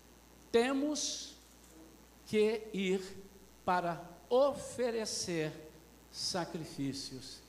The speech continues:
a Deus." Queremos ir para oferecer sacrifícios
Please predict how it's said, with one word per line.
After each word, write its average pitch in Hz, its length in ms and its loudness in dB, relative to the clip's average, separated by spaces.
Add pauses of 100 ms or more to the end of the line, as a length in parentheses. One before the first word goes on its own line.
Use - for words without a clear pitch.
(260)
a 110 80 -8
Deus." 101 500 -10 (1160)
Queremos 202 520 0
ir 147 180 0 (500)
para 147 180 0
oferecer 147 840 -2
sacrifícios 110 840 -10